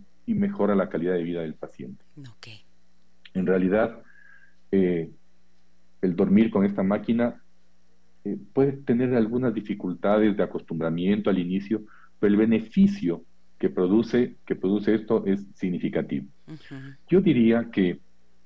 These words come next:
Speaker 1: eh, no produce una, una gran alteración en, en,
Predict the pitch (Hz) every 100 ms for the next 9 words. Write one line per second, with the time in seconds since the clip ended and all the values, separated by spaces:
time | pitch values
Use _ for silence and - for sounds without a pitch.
0 | - - - 101 90 87 87 - - -
1 | 110 123 190 - 120 135 151 156 120 107
2 | 117 107 - - - 113 107 92 104 147
3 | 156 147 98 - - 87 85 - 113 160
4 | 185 - - - - 101 92 90 82 -
5 | - - 98 90 87 85 80 73